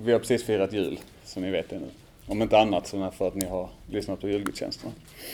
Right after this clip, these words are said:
Ehm, man kan också, en bra övning för er om ni vill veta mer vem Jesus är och hur han är, så kan ni läsa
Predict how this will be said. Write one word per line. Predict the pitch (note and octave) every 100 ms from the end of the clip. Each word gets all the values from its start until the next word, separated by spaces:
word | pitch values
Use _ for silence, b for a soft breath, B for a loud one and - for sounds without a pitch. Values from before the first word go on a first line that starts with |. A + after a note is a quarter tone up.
| B B B -
Ehm, | A2+ A#2+ A#2+ A#2+ B2 B2 - - - - - -
man | - D3+
kan | D3+ F3
också, | E3 - -
en | C#3 C#3 - D3+
bra | D#3+ C#3
övning | D#3 C#3 B2+
för | C#3+ A#2+ A#2
er | A2+
om | A#2
ni | A#2
vill | A#2+ A#2 A#2 b b b -
veta | B2+ B2+
mer | C3 A#2+
vem | A2 A#2
Jesus | B2+ C#3 C3+ A2 D3
är | D3
och | E3
hur | D3
han | C3+ C3 B2
är, | A2+
så | -
kan | C3+ C3+
ni |
läsa | C#3+ D3+ C#3+ C#3 C3